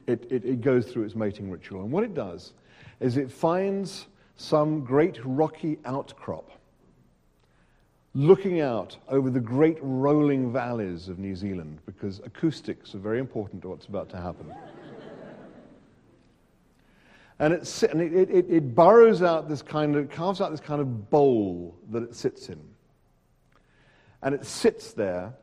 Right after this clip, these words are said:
and it puffs out this great sort of air sacs around its chest.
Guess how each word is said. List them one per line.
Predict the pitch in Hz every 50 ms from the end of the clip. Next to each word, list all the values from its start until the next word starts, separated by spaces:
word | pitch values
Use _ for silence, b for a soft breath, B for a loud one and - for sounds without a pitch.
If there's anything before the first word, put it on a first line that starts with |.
| _ _ _ _ b b b b b
and | - 151 160
it | 156 - - -
puffs | - - - 190 180 - - - - -
out | 156 139 139 131 117 - - -
this | 120 127 123 113
great | 107 - 131 135 143 147 151 165 175 170 -
sort | - - 147 127 120
of | 123 113 - - _ _ _ _ _ _ _ _ _ _ _ _ _ _ _ _ _
air | 143 147 147 165 - -
sacs | - - 110 90 - - - -
around | 113 104 107 107 104 101 95
its | 85 -
chest. | - - - 95 80 76 - - -